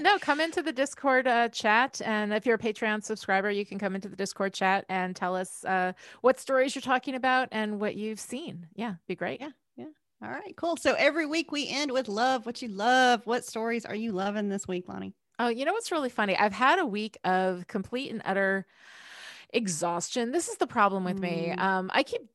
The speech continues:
Speaker 1: like, working and doing stuff, and, like, I got a full-time day job, and then I'll do, you know, whatever I need to do for Chipperish on the side with that. And there's just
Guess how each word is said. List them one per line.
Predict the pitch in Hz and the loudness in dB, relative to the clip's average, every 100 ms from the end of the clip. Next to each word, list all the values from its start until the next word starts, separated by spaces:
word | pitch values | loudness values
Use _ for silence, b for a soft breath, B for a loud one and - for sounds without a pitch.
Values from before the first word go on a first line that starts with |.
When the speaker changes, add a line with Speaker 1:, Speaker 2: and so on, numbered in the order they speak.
| _ | _
Speaker 1:
like, | 220 233 196 | -4 -4 -2
working | 185 214 262 226 226 | 0 0 0 -2 -2
and | 208 | -4
doing | 196 208 | -2 -2
stuff, | 214 | -2
and, | 180 | -2
like, | 214 214 | -2 0
I | 143 | 0
got | 202 208 202 | 2 2 2
a | |
full-time | - 233 226 226 214 208 | 0 -2 0 -2 -2 0
day | 208 196 | 0 0
job, | 214 190 190 185 | 2 4 4 2
and | 185 190 | -2 -2
then | 190 185 185 | -2 -2 -4
I'll | - 180 | -4 -4
do, | 175 185 175 175 175 170 | -4 -2 -2 -2 -4 -4
you | 170 190 | -6 -6
know, | 170 160 160 | -4 -4 -4
whatever | 165 190 185 180 | 0 2 2 0
I | 180 | -2
need | 180 | -4
to | - | -8
do | 135 | -10
for | - | -8
Chipperish | - 311 - 247 233 - | -6 -4 0 0 0 -2
on | 175 | -4
the | 175 | -4
side | - 247 233 214 | 0 2 2 -2
with | 175 | 0
that. | 220 202 | 4 4
And | 196 | 2
there's | 202 | -4
just | 247 | -4